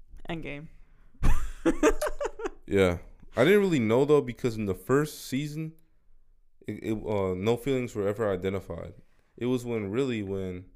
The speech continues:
Speaker 2: Ben always had, like, a feeling.
Speaker 1: Yeah. Well, I, uh,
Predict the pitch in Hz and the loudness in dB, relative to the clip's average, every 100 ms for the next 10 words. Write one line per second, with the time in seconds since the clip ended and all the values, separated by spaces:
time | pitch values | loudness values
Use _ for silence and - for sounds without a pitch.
0 | - - _ _ _ - 95 123 156 123 | -20 -20 _ _ _ -8 2 2 4 2
1 | 135 135 143 120 113 - - 104 - - | 2 2 0 -2 -4 -8 -8 -6 -8 -4
2 | 110 92 87 - - _ - 156 147 180 | -4 -4 -8 -20 -20 _ -12 -8 -4 2
3 | 196 - 175 - - 139 | 4 4 0 -2 -6 -10